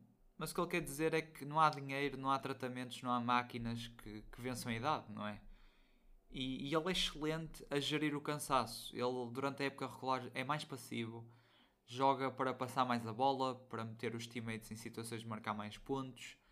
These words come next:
Claro que ele vai tendo sempre uma boa quantidade de pontos, entre ali os vinte e os trinta, e depois ainda pode,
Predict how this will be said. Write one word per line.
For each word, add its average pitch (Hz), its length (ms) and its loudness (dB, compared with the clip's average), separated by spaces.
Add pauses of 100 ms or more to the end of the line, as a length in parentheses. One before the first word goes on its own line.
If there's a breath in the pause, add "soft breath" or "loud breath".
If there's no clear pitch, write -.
(480 soft breath)
Claro 185 220 4
que 165 60 4
ele 147 80 6
vai 139 120 8
tendo 139 320 -2
sempre 135 580 0
uma 123 200 0
boa 120 140 -2
quantidade 120 340 -2
de 117 60 -12
pontos, 120 360 -4
entre 107 180 -6
ali 110 200 -2
os 107 120 -6
vinte 117 440 -4
e 110 80 -6
os - 240 -8
trinta, 120 760 -4
e 104 40 -8
depois 110 300 -8
ainda 110 140 -2
pode, 107 260 -4